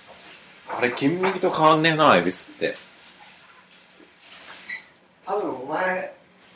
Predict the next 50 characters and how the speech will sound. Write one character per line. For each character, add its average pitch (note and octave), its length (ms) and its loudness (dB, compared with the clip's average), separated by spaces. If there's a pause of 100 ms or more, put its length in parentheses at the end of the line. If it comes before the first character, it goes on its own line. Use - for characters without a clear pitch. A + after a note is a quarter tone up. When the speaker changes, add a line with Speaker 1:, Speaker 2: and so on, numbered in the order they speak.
(540)
Speaker 2:
一 - 100 -12
生 F#3+ 500 -6
金 E3 160 -10
麦 F#3+ 240 -2
飲 A3 80 -2
ん G#3+ 80 -6
で D#3+ 100 -4
れ - 60 -2
ば - 100 -8
い F#3+ 120 -6
い - 80 -6
と - 140 -2
思 - 80 4
う - 40 8 (320)
よ。 - 100 0
<laughs> - 1500 -4
こ G3 80 8
れ G3 80 8
ね、 F3 400 6
俺、 E3 340 2
恵 B3+ 100 2
比 C#4 160 8 (240)
寿 - 20 -8
の D#3 380 2
下 - 320 4
に C#3+ 360 0 (180)
お D#3 120 -2
し - 120 2
ぼ A#3 140 8
り D#3 100 6
が C3 100 2
落 D#3 160 -2
ち - 60 -12
て C3+ 80 -4
た A2+ 100 -2
ん G#2 120 -10
だ G2+ 60 -10
よ。 - 100 -12 (600)
や E3+ 200 2
べ A#3+ 100 6
え B3 60 4
と F#3 100 -4
思 B2 180 -4
っ - 20 -20
て。 - 280 -16 (500)
気 F#3 120 -6
づ F3+ 60 -4
か A#3 80 6
な - 40 6
か - 60 4